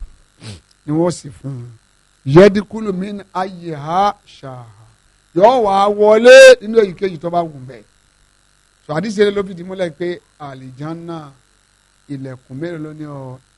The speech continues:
Ilẹ̀kùn mẹ́jọ. Ṣùgbọ́n ilẹ̀kùn tí ẹ ṣe ilẹ̀kùn òní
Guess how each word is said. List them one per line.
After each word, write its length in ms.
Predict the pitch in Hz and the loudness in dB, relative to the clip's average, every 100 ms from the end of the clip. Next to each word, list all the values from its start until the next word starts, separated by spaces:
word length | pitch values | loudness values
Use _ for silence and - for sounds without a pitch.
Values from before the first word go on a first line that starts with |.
| _ | _
Ilẹ̀kùn 480 | 120 113 - 117 117 | -18 -18 -20 -18 -14
mẹ́jọ. 340 | 131 120 120 110 _ _ _ | -14 -14 -20 -20 _ _ _
Ṣùgbọ́n 160 | 156 226 | -6 -2
ilẹ̀kùn 360 | 214 208 240 | -2 -2 -8
tí 100 | 220 | -8
ẹ 160 | 226 220 | -8 -8
ṣe 200 | 214 240 | -8 -10
ilẹ̀kùn 680 | 208 180 - 175 175 170 165 _ - - - _ _ _ | -8 -12 -12 -20 -20 -20 -20 _ -20 -20 -20 _ _ _
òní 600 | 170 151 160 165 160 165 | -20 -16 -10 -8 -10 -12